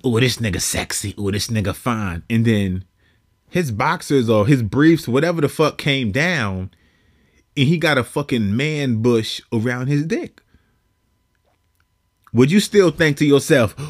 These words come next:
"Ooh, I'ma suck this hair"? Bitch, no. Mm-mm. Now, I know some of y'all gonna say, "Well, you're sucking the dick, you're not sucking the hair." But the hair gets in the way. It's gonna get in the way, bitch. Now,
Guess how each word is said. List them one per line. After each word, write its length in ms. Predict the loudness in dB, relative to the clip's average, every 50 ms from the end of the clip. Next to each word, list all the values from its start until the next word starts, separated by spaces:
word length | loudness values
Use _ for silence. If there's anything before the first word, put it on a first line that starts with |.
| 0 4
"Ooh, 180 | 6 6 6
I'ma 200 | 6 4 0 -4
suck 340 | -8 -6 -4 -4 -4 -4 -2
this 180 | -2 -2 -2 -2
hair"? 380 | -2 -2 0 0 0 0 0
Bitch, 320 | 0 2 2 2 0 0 -2
no. 460 | 0 0 0 0 -2 -4 -6 -10 -12 -10 -4
Mm-mm. 500 | -2 -2 -2 -2 -4 -6 -6 -6 -6 -6 -8 -12 -20 -12 -6 -2
Now, 360 | 0 2 2 2 0 -2 -6 -10 -18 -14 _ -4
I 120 | -2 0
know 140 | 0 0 -2
some 240 | 0 0 0 0 2
of 40 |
y'all 140 | 2 2 2
gonna 160 | 2 2 0
say, 160 | 2 2 4 6
"Well, 180 | 6 6 6
you're 140 | 6 4 2
sucking 320 | 2 2 0 2 2 2
the 80 | 0 2
dick, 260 | 2 2 2 2 2
you're 80 | 0 0
not 160 | 0 0 0
sucking 300 | 0 0 0 0 0 0
the 80 | 0 0
hair." 320 | -2 -2 -2 -2 -2 -4 -8 -12 -18 -16 -8 -4
But 240 | -2 -2 -2 0
the 120 | 0 -2 -2
hair 320 | -2 -2 -2 -2 0 0
gets 260 | 0 0 0 0 0
in 160 | -2 -6 -4 -4
the 80 | -4
way. 460 | -4 -6 -6 -8 -8 -8 -10 -12 -14 -18 _ _ _ _ _ _ _ _ _ _ _ _ _ _ _ _ _ _ _ _ _ _
It's 160 | 0 0 2
gonna 280 | 2 2 4 4 4 6
get 160 | 6 6 6
in 100 | 6 4
the 60 | 4
way, 200 | 6 6 6 6
bitch. 300 | 4 4 0 -2 -2 -2
Now, 340 | -2 -2 -2 -2 -2 -4 -8